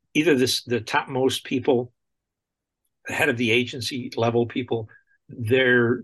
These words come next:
their, um, lieutenants, or someone that they designated. <clears throat> And Tenet used to tell us, well, you know, the argument we had was, if we get to a point where we have a fifty-fifty shot at this, we should take it, because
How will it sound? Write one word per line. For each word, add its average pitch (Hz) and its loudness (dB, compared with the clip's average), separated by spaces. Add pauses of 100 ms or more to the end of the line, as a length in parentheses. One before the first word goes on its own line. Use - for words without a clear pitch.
their, 117 2 (140)
um, 107 -2 (360)
lieutenants, 127 0 (360)
or 123 4
someone 127 0
that 110 -4
they 110 -2
designated. 101 -4 (1400)
<clears throat> - 4 (380)
And 123 0
Tenet 220 2
used - 0
to 151 -2
tell 151 0
us, 143 -2
well, 147 2
you 143 -4
know, 147 4
the 139 -4
argument 214 0
we 147 -6
had 107 -4
was, 107 -2 (720)
if - -14
we 247 2
get 240 4
to 196 4
a 165 2
point 123 0 (140)
where 135 4
we 135 4
have 135 2
a 113 2
fifty-fifty - -2
shot 139 0
at 110 -4
this, 120 -2
we 123 -4
should 123 -2 (120)
take - -2
it, 101 -8
because 117 -2